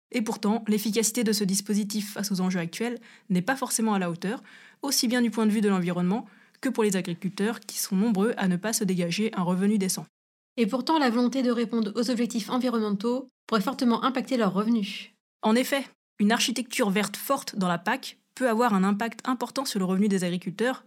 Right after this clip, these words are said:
Speaker 1: comme l'explique Hervé Guillaumard, directeur de recherche à inrae Bretagne-Normandie.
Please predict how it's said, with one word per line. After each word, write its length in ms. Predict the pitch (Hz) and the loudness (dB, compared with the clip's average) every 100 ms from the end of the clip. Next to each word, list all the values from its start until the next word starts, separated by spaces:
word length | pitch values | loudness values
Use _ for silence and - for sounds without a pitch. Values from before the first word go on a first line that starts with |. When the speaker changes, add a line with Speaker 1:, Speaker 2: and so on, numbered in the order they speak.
| _ | _
Speaker 1:
comme 180 | 220 214 | 0 2
l'explique 500 | 220 220 240 208 - | 2 -2 -4 -4 -4
Hervé 220 | 233 240 | -2 0
Guillaumard, 480 | 233 208 180 202 208 - - - | 2 2 2 0 -2 -14 -20 -4
directeur 400 | 214 247 233 254 | 0 0 0 2
de 80 | 202 | 2
recherche 560 | 190 208 226 214 - - | 2 0 -2 -4 -6 -6
à 100 | - 214 | -6 -2
inrae 360 | 208 175 190 | 0 0 0
Bretagne-Normandie. 840 | 208 202 214 233 220 202 190 175 | 0 0 0 2 2 2 2 2